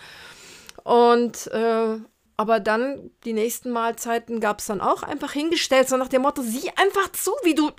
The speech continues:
wie du essen kannst. Es ist uns egal, wir haben keine Zeit.“ Und geschweige denn jetzt waschen und Toilette und solche Geschichten.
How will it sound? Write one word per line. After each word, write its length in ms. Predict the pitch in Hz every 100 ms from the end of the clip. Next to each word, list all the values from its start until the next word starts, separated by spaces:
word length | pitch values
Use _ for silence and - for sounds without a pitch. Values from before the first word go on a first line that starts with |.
| _
wie 100 | 220
du 100 | 233
essen 300 | - 226 233
kannst. 280 | 220 208 226
Es 80 | 240
ist 60 |
uns 160 | - 269
egal, 280 | 254 247 269
wir 80 | 269
haben 100 | 247
keine 260 | 240 226
Zeit.“ 380 | - 277 294 240
Und 180 | 180 180 - - -
geschweige 480 | 175 - 196 240 226
denn 140 | 196
jetzt 200 | 180 175
waschen 600 | 180 240 - 233 233 220
und 200 | 180 175
Toilette 640 | 185 185 220 240 226 226
und 80 | 196
solche 300 | 185 208 226
Geschichten. 640 | 214 208 233 220 - 233